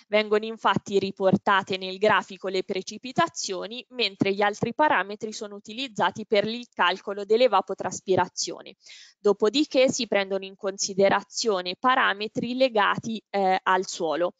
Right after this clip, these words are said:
per valutare, come vedete dall'immagine in nero, l'andamento del deficit. Quando questo scende sotto la soglia critica, viene lanciato un allarme consigliata la dose irrigua da apportare,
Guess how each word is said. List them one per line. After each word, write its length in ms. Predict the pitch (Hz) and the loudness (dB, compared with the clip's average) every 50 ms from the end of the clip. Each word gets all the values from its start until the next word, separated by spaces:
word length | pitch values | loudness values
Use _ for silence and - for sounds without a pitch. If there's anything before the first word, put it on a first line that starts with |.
| - - - - - _ | -20 -20 -20 -20 -20 _
per 240 | - 254 240 233 220 | 2 4 4 4 4
valutare, 720 | 208 202 196 202 208 202 - 247 214 180 156 165 180 180 | 2 0 0 0 0 0 2 2 4 4 4 2 2 -2
come 280 | - - 190 185 185 185 | -4 -6 -12 -10 -8 -4
vedete 420 | 180 190 180 208 202 185 - 190 | -4 -2 0 0 0 0 -2 -2
dall'immagine 960 | 180 180 180 180 175 180 185 185 190 202 196 170 135 170 180 196 214 220 247 277 | -2 0 0 -2 -2 -4 -10 -16 -8 -2 0 0 0 0 -2 -6 -10 -8 -6 -8
in 140 | 302 311 277 | -8 -8 -8
nero, 280 | 240 220 214 226 233 | -4 -2 0 0 0
l'andamento 720 | 214 202 196 190 196 214 233 220 214 196 190 196 - 202 | 0 0 0 0 0 0 0 0 -2 -4 -8 -8 -8 -6
del 240 | 185 180 185 185 196 | -2 0 0 0 0
deficit. 800 | 180 170 139 135 165 - 185 170 - 175 175 - _ - 180 180 _ _ - - - - - _ | 0 0 0 0 -2 -8 -14 -14 -12 -12 -14 -12 _ -8 -8 -8 _ _ -20 -20 -20 -20 -14 _
Quando 320 | - 196 190 202 202 196 | -4 -4 -2 -2 -2 -2
questo 400 | 196 - 269 285 - - - 226 | 0 0 -2 -2 -2 -4 -4 -4
scende 580 | 214 - - - 262 247 208 180 185 185 175 180 | -4 -4 -2 0 2 2 2 0 -2 -4 -4 -4
sotto 340 | 180 - 208 208 - - 196 | -4 -4 -6 -6 -4 -2 0
la 140 | 185 190 185 | 0 0 0
soglia 400 | 185 - 196 185 196 202 240 262 | 0 0 -2 0 2 0 0 0
critica, 680 | - - 247 196 180 175 - 208 202 - 254 254 262 277 _ _ 226 220 | 0 0 -2 -2 -2 -4 -8 -8 -2 0 0 0 0 -2 _ _ -2 -2
viene 220 | 226 220 226 233 | 0 0 2 2
lanciato 500 | 240 262 277 285 - - 214 208 - - | 0 0 -2 -2 -4 -4 -4 -4 -4 -6
un 100 | 226 214 | -4 0
allarme 640 | 208 202 208 202 196 165 151 160 175 190 208 220 220 | 2 2 4 4 4 4 4 2 0 -2 -6 -6 -6
consigliata 720 | - 240 240 254 - - 339 320 269 185 156 190 - 226 | -6 -8 -8 -4 -2 0 0 2 2 0 0 0 0 2
la 160 | 220 220 202 196 | 2 2 2 2
dose 300 | 185 196 214 - - 269 | 0 -2 -2 0 2 2
irrigua 400 | 262 226 208 185 180 185 196 185 | 2 4 2 0 0 2 0 2
da 120 | 180 175 | 2 2
apportare, 800 | 175 - _ - 185 175 180 - - 185 135 135 151 160 170 - | 0 -2 _ 0 0 0 0 -2 -2 -2 0 0 0 0 -2 -4